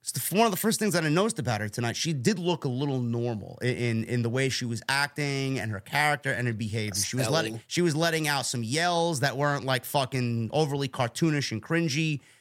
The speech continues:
Speaker 2: Yes.
Speaker 1: And, you know, she wrestled and
Speaker 2: Mm-hmm.
Speaker 1: she, she took some moves and she didn't fucking no sell anything. It, you know,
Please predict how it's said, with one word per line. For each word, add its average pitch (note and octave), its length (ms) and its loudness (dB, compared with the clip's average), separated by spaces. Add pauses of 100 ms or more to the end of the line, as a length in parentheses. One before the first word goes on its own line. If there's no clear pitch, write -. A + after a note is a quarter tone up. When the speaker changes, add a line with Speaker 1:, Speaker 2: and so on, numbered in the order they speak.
(160)
Speaker 2:
Yes. C3 220 -4
Speaker 1:
And, C3 640 4
you C3+ 120 2
know, A2+ 280 0
she - 200 -2
wrestled D#3 600 4 (420)
and B2 460 4
Speaker 2:
Mm-hmm. D#3+ 80 2
Speaker 1:
she, C3 300 2
she C3+ 180 -2
took D#3+ 220 2
some A#2+ 160 2
moves E3 560 4
and B2+ 140 4
she - 160 0
didn't C#3 200 0
fucking B2+ 420 2
no D#3+ 140 6
sell E3+ 380 2
anything. E3 520 4
It, - 280 0
you E3+ 100 6
know, D3+ 220 2